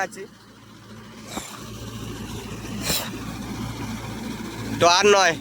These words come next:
আর গাড়ি চালাবো না। শরীরে খুব প্রবলেম দেখা দিচ্ছে, তো তার কারণে ট্র্যাক্টরের লাইন ছেড়ে দেবে, মানে অন্য কাজ করে, অন্য জায়গায় গাড়ি চালায়, মানে অন্য গাড়ি চালায় আর কি।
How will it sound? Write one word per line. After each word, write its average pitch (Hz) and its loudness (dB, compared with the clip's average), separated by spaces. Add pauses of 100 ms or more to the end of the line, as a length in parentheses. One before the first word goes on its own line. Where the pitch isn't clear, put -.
(120)
আর 175 6
গাড়ি 185 6
চালাবো 170 8
না। 151 4 (600)
শরীরে 175 6
খুব 202 2
প্রবলেম 180 8
দেখা 190 6
দিচ্ছে, 196 0 (640)
তো - -14
তার 160 6
কারণে 170 8 (720)
ট্র্যাক্টরের 175 4
লাইন 175 6
ছেড়ে 170 4
দেবে, 170 4 (220)
মানে 180 4
অন্য 196 8 (100)
কাজ 196 2
করে, 190 4
অন্য 190 6
জায়গায় 208 8
গাড়ি 202 6
চালায়, 185 4 (720)
মানে 165 0
অন্য 202 6 (100)
গাড়ি 196 6
চালায় 160 6
আর 143 -2
কি। 139 -12